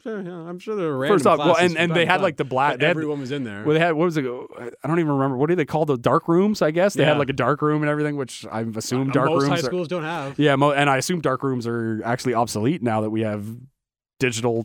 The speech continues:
Speaker 2: cameras.
Speaker 1: There is.
Speaker 2: I don't know. I, like
Speaker 1: One thing I did wanna point out is this is not a good example of it, but,
Speaker 2: Mm.
Speaker 1: uh, I found the, a very interesting part of Saved by the Bell is how they had, like, one classroom in the whole high school and, like, everything was in there.
Speaker 2: Yeah, that's true.
Speaker 1: Like, okay, math class. The, it's classroom across from Belding's hall, uh,
Speaker 2: Yeah.
Speaker 1: Belding's office.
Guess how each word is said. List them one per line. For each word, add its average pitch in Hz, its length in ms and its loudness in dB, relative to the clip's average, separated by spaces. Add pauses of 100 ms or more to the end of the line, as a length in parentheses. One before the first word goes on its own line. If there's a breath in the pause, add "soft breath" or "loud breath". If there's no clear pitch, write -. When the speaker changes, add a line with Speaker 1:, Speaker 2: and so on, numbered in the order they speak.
Speaker 2:
cameras. 147 220 0
Speaker 1:
There 120 80 0
is. 110 80 -2
Speaker 2:
I 123 100 0
don't 131 100 0
know. 139 140 2
I, 110 120 -2
like 107 300 -6
Speaker 1:
One 302 140 -2
thing 339 120 -6
I 233 60 -2
did 196 120 -4
wanna 185 140 -8
point 143 240 -8
out 120 220 -8
is 123 160 -12
this 165 180 -10
is 135 60 -14
not 143 140 -6
a 127 60 -8
good 123 100 -8
example 110 400 -12
of 101 120 -12
it, 98 140 -14
but, 123 140 -4
Speaker 2:
Mm. 110 280 -2 (260)
Speaker 1:
uh, 180 320 -2
I 196 100 -2
found 285 240 -6
the, 160 300 -2
a 151 40 -2
very 180 260 -2
interesting 202 320 -6
part 135 140 -6
of 110 60 -10
Saved 127 140 -6
by 120 80 -8
the 113 80 -10
Bell 120 240 -6
is 131 160 -10
how 135 180 -4
they 127 140 -4
had, 131 300 -6
like, 127 180 -6
one 123 240 -6
classroom 139 440 -8
in 131 40 -6
the 123 80 -6
whole 135 140 -4
high 131 160 -4
school 147 360 -6
and, 135 120 -8
like, 120 260 -6
everything 135 520 -4
was 123 160 -6
in 120 120 -6
there. 165 300 -6 (100)
Speaker 2:
Yeah, 151 360 4 (100)
that's 147 220 4
true. 139 380 4
Speaker 1:
Like, 151 360 -2
okay, 190 320 -4
math 208 260 -6
class. 110 300 -8 (160)
The, 139 160 -10
it's 160 160 -16 (220)
classroom 156 340 -8
across 131 220 -6
from 123 100 -12
Belding's 110 320 -10
hall, 120 200 -8
uh, 151 140 -2
Speaker 2:
Yeah. 143 120 2
Speaker 1:
Belding's 120 240 -4
office. 135 280 -10